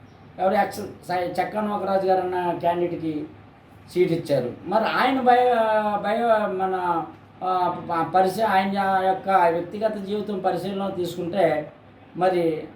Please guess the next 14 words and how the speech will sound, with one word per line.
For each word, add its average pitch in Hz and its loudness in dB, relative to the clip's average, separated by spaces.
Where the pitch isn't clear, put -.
ఆయన 233 4
మే-, 220 2
బెటరా, 202 -2
నేను 196 -2
బెటరా 202 -2
అన్నది 190 -2
ఇప్పుడు 180 -2
కా-, 160 0
కాకినాడ 202 0
ప్రజానీకమే 190 -2
తేలుతారండి 180 0
ఈ 160 2
ఎలక్షన్లో. 160 0
ఎందుకంటే 190 0